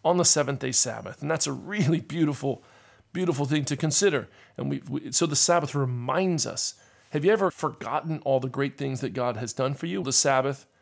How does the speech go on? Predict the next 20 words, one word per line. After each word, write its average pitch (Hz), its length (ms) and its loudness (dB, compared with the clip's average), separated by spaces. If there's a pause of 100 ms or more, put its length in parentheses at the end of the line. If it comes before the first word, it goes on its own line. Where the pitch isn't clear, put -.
(220)
can 135 140 -4
help 123 180 -2
us 110 100 -8
to 135 120 -4
remember. 147 380 4
It's - 100 -6
a 135 60 -4
time 139 280 -2
to 135 140 -6
remember 135 480 0 (420)
all 175 180 6
that 180 100 4
God's 139 300 2
done 143 360 4
in 143 140 0
our 131 180 2
lives, 131 600 0 (600)
all 147 160 4
that 151 140 -2
God's 131 400 -2